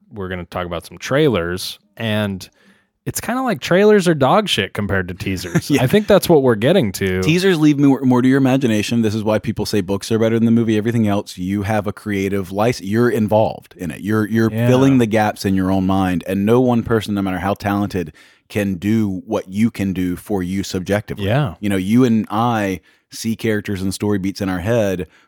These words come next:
Speaker 2: for whatever Star Wars movie is coming
Speaker 1: Right.
Speaker 2: better than anything they can do, no matter how perfect they do it, 'cause it's
Speaker 1: Right.
Speaker 2: one person's vision, which is never gonna match your vision.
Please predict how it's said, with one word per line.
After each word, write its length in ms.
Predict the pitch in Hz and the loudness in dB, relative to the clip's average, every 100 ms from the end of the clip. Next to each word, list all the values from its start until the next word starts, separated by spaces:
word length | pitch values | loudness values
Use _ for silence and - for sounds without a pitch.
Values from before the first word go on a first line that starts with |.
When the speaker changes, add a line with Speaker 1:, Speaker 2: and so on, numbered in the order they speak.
| - | -10
Speaker 2:
for 100 | 98 | -4
whatever 320 | 101 117 113 | -2 0 -2
Star 240 | - 107 | -4 -4
Wars 160 | 101 95 | -4 -4
movie 220 | 98 87 | -4 -6
is 100 | 80 | -8
coming 560 | - 117 104 76 73 - | -6 -2 -2 -4 -10 -6
Speaker 1:
Right. 280 | 98 95 - _ _ - | -4 -4 -6 _ _ -16
Speaker 2:
better 360 | 92 107 117 | -4 0 2
than 140 | 104 101 | 0 0
anything 360 | 113 120 90 | 0 0 -4
they 100 | 80 | -6
can 160 | 76 80 | -10 -12
do, 100 | 76 | -8
no 80 | 87 | -6
matter 160 | 90 87 | -6 -4
how 180 | 98 95 | -4 -4
perfect 380 | - 90 - | -2 -4 -4
they 100 | 90 | -6
do 140 | 90 127 | 0 0
it, 100 | - | 0
'cause 140 | 95 | -4
it's 40 | 95 | -2
Speaker 1:
Right. 220 | 95 92 | -2 -2
Speaker 2:
one 200 | 95 98 | -4 -4
person's 360 | 92 92 90 82 | -4 -4 -6 -4
vision, 460 | 113 127 73 82 - _ _ _ - | -2 -2 -4 -8 -10 _ _ _ -8
which 160 | 101 | -6
is 60 | 110 | -2
never 180 | 120 113 | 0 0
gonna 140 | 107 | 0
match 240 | 104 85 | -2 -4
your 600 | 85 90 101 120 92 82 - _ _ _ _ - | -8 -4 0 2 0 -4 -12 _ _ _ _ -12
vision. 440 | 85 78 82 101 | -8 -8 -6 -8